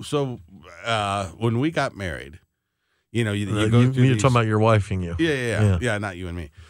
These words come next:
Speaker 1: So, uh, <laughs> when Georgiana and I got married, you go through these marital counseling classes. Matt, you'll appreciate this one of these days. And, uh, so you take all the little personality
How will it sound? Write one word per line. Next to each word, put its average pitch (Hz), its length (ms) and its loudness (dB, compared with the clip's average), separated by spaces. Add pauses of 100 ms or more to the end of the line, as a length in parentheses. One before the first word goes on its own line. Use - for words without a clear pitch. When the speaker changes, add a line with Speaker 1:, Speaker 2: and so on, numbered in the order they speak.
(140)
Speaker 1:
So, 143 280 2
uh, 131 560 2
<laughs> - 60 -16
when 143 640 -2
Georgiana 139 420 0
and 190 60 -2
I 165 60 0
got 127 160 -2
married, 139 400 -2
you 120 140 -4
go 131 160 -2
through 127 160 -6
these 110 180 -2
marital 151 320 -2
counseling 80 540 -8
classes. 73 440 -12
Matt, 110 220 -4
you'll 101 260 -6 (220)
appreciate 87 560 -8
this 76 220 -16
one 80 120 -12
of 67 80 -12
these 69 160 -14
days. 58 320 -16 (640)
And, 127 440 0
uh, 117 560 -2 (520)
so 156 220 0
you 135 200 0
take 143 340 -2
all 135 160 0
the 131 140 -4
little 120 400 -2
personality 117 880 -2